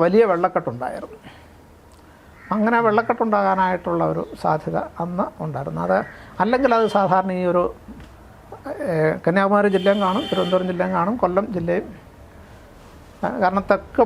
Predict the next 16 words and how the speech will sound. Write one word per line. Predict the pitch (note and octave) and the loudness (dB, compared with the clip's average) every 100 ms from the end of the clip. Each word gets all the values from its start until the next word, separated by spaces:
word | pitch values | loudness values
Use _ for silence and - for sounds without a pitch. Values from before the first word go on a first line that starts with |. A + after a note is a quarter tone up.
| G#3 | 4
ഭാഗത്ത് | G3+ G3+ - B3 | 4 4 2 0
കൂടുതലുള്ള | A3+ F#3+ G3+ F#3 E3 - - | 4 4 4 2 0 -2 -2
അല്ല, | F3 F#3 - - - - F#3 | -2 -2 -6 -18 -14 -6 0
ആ, | F3+ F#3 G#3 | 2 2 0
തെക്കൻ | E3+ - G#3 | -2 0 2
ഭാഗത്തു | G#3 G#3+ G#3 | 4 4 0
നിന്ന് | A3 G3 | 0 2
വരുന്ന | F#3 G3+ E3 | 2 2 0
കടൽ, | D3+ D#3+ - - - | 2 2 0 -4 -10
ആ | D3+ - | -6 -2
തെക്കൻ | E3 G#3+ G#3 | 0 0 2
കടൽ | G3 G3 - - E3+ | 2 2 -2 -2 0
ആദ്യം | F3+ G3 A3+ - | 2 2 0 -2
കയറുന്ന | - F3 F3+ G#3+ | 2 2 4 0
സ്ഥലം | - G3 F3+ | 2 2 4
ഇതായതുകൊണ്ടാണ് | F3 F3 F3+ F3 E3+ D3 F#3 | 4 2 2 0 0 -2 -2